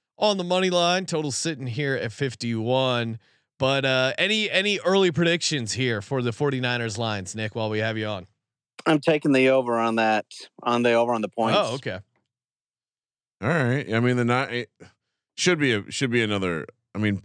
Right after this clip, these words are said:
Speaker 3: this game particularly should be high scoring.
Speaker 1: Yeah.
Speaker 3: Right? Well,
Speaker 1: I,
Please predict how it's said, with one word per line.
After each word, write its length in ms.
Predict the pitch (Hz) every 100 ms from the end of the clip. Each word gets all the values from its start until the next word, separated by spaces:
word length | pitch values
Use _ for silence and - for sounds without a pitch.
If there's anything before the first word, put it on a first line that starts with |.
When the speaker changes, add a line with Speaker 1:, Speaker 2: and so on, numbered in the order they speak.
| - _
Speaker 3:
this 200 | 135 120
game 460 | - 117 101 90 -
particularly 760 | - - 104 95 80 67 60 52
should 180 | - 76
be 100 | 65
high 180 | 55 50
scoring. 480 | - 62 60 - - _
Speaker 1:
Yeah. 220 | 101 98 82
Speaker 3:
Right? 180 | 92 - _ -
Well, 180 | 87 - _ _ _ _ _ _ _ -
Speaker 1:
I, 140 | 196